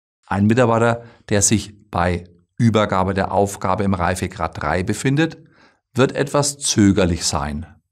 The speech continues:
Eventuell sagt er, „Ich bin mir nicht sicher, aber ich habe mir Folgendes überlegt.“ Dann wird er Ihnen zwei, drei Lösungsvorschläge unterbreiten.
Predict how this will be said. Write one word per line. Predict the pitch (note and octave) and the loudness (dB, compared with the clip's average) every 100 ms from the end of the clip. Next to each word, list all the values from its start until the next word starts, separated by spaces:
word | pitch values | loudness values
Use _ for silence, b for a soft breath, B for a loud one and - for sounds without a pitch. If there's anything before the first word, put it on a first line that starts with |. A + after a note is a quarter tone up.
| _ _ - | _ _ -6
Eventuell | G2+ G2 G2 F#2+ | -2 0 0 0
sagt | F#2+ G2 B2+ - | 0 0 0 -2
er, | C#3 C#3+ C#3 - - b b b b | 0 2 0 -6 -20 b b b b
„Ich | C#3+ C#3+ - | -4 -4 -2
bin | C#3+ D3 | 2 4
mir | D3 | 2
nicht | D3 | 2
sicher, | - D#3+ - D#2+ - - _ _ B B B - | 2 2 2 -2 -4 -18 _ _ B B B -4
aber | G2+ A2+ A#2 | 0 2 2
ich | A#2 - - | 0 -4 -2
habe | G#2+ A#2 A2+ | 0 2 2
mir | A2+ G#2 | 2 2
Folgendes | - G#2 G2+ G#2 | 2 2 2 -2
überlegt.“ | F#2+ F#2+ F2 E2 - - _ _ _ _ _ _ _ b b b | -2 -2 0 -2 -8 -20 _ _ _ _ _ _ _ b b b
Dann | - G2 A#2 | -2 2 4
wird | A2+ | 4
er | A2 | 2
Ihnen | G#2+ A2 G2 F#2+ | 2 2 2 2
zwei, | - G#2 G2+ B2 | 0 0 0 0
drei | A2+ G#2+ | 0 2
Lösungsvorschläge | G#2+ A2 A2+ A2 G#2 - F#2+ F2 F#2 F2+ F#2 | 6 6 6 2 0 -2 -4 -4 -4 -4 -4
unterbreiten. | F2+ F2+ - E2+ F2 F#2 F#2 | -2 -4 -4 -4 -4 -8 -16